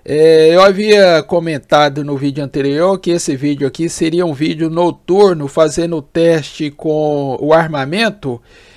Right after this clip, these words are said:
e as abreviaturas. Por isso, bora lá. Vamos carregar a missão aqui.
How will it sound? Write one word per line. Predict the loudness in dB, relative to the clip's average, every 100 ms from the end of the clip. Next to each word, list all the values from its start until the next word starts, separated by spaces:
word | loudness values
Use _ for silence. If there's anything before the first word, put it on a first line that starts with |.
| _ _
e | -6 -2 2 4
as | 4 4
abreviaturas. | 2 2 0 0 2 2 0 -2 -2 -2 -6
Por | -4
isso, | -2 -2 0
bora | 2 4
lá. | 4 2 -2
Vamos | -10 -6
carregar | -4 -2 -2
a | -4
missão | -4 -2 -2
aqui. | -2 -4